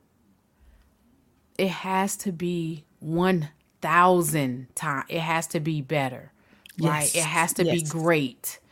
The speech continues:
Speaker 1: And so to operate in excellence, it is gonna require something from you.
Speaker 2: It
Speaker 1: That's
Speaker 2: does.
Speaker 1: effort and time. Effort and time.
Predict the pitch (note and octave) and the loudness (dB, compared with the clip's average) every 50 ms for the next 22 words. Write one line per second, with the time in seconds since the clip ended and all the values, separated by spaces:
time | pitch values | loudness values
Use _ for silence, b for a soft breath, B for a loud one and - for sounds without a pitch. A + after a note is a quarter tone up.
0 | B B B B B B B D3 F3+ F3+ E3+ - - - F3 D#3+ D#3 D3+ D3+ D3+ | B B B B B B B 0 0 2 2 2 2 2 2 2 2 0 0 -2
1 | D#3 D#3 - b b b b b - - A#3 A3 - - F3 F#3 A3+ A#3 - B3+ | -4 -6 -10 b b b b b -6 -4 -4 -4 0 4 4 4 4 4 2 2
2 | A#3 A3 G3+ F#3 F3 D#3+ D#3 - - _ - G3+ B3+ - - - G3 F3+ E3+ - | 4 4 2 2 2 0 -2 -4 -4 _ 0 0 0 0 0 -2 -2 -2 -2 -2
3 | - A3 C4+ C#4+ D4+ D#4 C4+ C4 C4+ C4 C4 B3+ B3+ B3 - C4 B3 A#3+ A#3+ A#3 | 0 2 2 2 2 2 2 4 4 4 4 2 0 0 0 0 0 0 0 -2
4 | - A#3+ A#3 - A#3+ A3+ - - A#3 A#3 G#3+ E3+ C#3 B2+ C3+ C#3 C3+ - _ B | -2 -4 -2 -2 -2 -2 -2 -2 0 0 0 0 0 -2 -4 -6 -10 -14 _ B
5 | B B B B B F#3+ F3 D#3 D3+ D#3+ C#3 - - - - - E3+ F3+ G3 - | B B B B B 2 4 4 2 2 2 0 -2 -4 -2 0 2 2 2 2
6 | - A3 A3+ A#3 A3+ - - _ - E3+ E3+ E3+ D#3+ - - - - G3+ G3 F3 | 0 -2 0 0 -2 -4 -8 _ -4 -2 -2 -2 -2 -4 -6 -8 -6 -6 -6 -8
7 | D3 C#3+ D3+ C#3 - _ _ _ _ _ _ - - _ - _ _ _ _ _ | -10 -12 -16 -20 -20 _ _ _ _ _ _ -20 -20 _ -20 _ _ _ _ _
8 | _ _ _ _ _ _ _ _ _ _ _ _ _ _ _ _ _ _ _ _ | _ _ _ _ _ _ _ _ _ _ _ _ _ _ _ _ _ _ _ _
9 | _ _ _ _ - E3+ F#3+ G3+ - G3 F#3+ F#3+ F3+ F3 - - - E3 D#3+ C3+ | _ _ _ _ 0 0 0 2 2 0 0 2 0 0 -2 -4 -6 -8 -8 -10